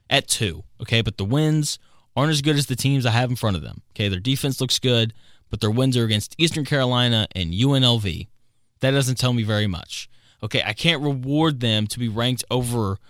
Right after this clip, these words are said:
the two teams I have in front of them, who you probably know, when the, those two teams have wins over L S U and Alabama. Okay, Michigan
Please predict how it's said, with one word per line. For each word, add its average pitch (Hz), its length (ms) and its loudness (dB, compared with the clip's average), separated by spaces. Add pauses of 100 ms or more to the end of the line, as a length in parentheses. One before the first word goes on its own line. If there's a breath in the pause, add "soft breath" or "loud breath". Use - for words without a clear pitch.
(220 soft breath)
the 117 80 0
two 127 220 0
teams 123 240 0
I 110 60 2
have 107 160 2
in 101 60 -2
front 127 220 -2
of 104 60 0
them, 95 300 -2
who 160 80 0
you 156 140 2
probably 95 420 -4
know, 131 340 0 (580 soft breath)
when 156 160 4
the, 151 80 0
those 151 240 2
two 180 120 -2
teams 175 220 2
have 160 160 2
wins 156 200 0
over 165 180 2
L 151 180 0
S 170 140 0
U 190 60 -2
and 180 100 0
Alabama. 180 500 -2 (120)
Okay, 151 180 -2
Michigan 170 540 -2